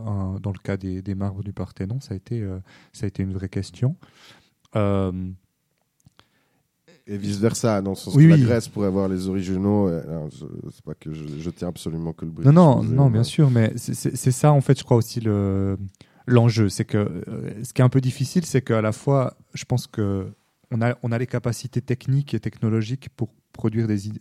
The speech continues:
Speaker 1: des, des originaux presque parfaits, euh, pour des, des copies presque parfaites des originaux. Mais, euh, là derrière, quand même,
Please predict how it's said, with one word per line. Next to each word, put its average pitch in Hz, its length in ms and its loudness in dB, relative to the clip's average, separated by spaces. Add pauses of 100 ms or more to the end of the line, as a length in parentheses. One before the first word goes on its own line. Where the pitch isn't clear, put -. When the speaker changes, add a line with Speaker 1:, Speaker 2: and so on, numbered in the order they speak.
Speaker 1:
des, 107 160 -2
des 104 240 -4
originaux 104 460 -4
presque - 320 -6
parfaits, 117 420 -4 (720)
euh, 127 140 12
pour 120 280 0
des, 110 160 4
des 104 120 -4
copies 117 260 -2
presque - 300 -8
parfaites 107 340 -4
des 101 180 -6
originaux. 98 480 -4 (2500)
Mais, 127 600 2
euh, 101 420 -2 (1600)
là 117 200 0
derrière, 110 480 0
quand 107 160 -4
même, 123 340 0